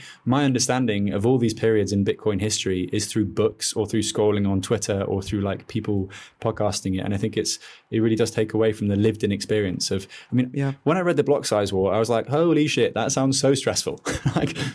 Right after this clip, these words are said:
Speaker 1: you've got
Speaker 2: Mm.
Speaker 1: your life savings or your career built on this invention, and people are literally going at it to try and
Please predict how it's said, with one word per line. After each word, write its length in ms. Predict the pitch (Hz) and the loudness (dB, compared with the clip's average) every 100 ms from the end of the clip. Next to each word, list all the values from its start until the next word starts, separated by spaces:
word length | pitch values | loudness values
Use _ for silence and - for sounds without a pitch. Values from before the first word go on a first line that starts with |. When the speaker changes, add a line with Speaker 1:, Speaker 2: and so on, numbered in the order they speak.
| - | -2
Speaker 1:
you've 140 | 151 | 2
got 80 | 139 | 4
Speaker 2:
Mm. 40 | 143 | 6
Speaker 1:
your 100 | 127 | 4
life 200 | 151 165 | 4 2
savings 320 | 143 135 123 | 2 4 4
or 60 | 117 | 4
your 100 | 113 | 2
career 360 | - 127 123 | 2 4 4
built 240 | 113 123 123 | 4 2 2
on 60 | |
this 140 | 120 113 | 0 0
invention, 520 | 113 120 - - 95 | 2 2 0 -2 -2
and 100 | - | -2
people 240 | 120 120 | -2 2
are 40 | 117 | 2
literally 400 | 120 - 117 107 | 2 0 0 0
going 280 | 110 107 | 0 0
at 220 | 107 104 101 | -2 -4 -4
it 160 | 92 - - | -4 -8 -20
to 100 | - | -8
try 240 | 107 107 104 | -4 -2 0
and 180 | 101 | -2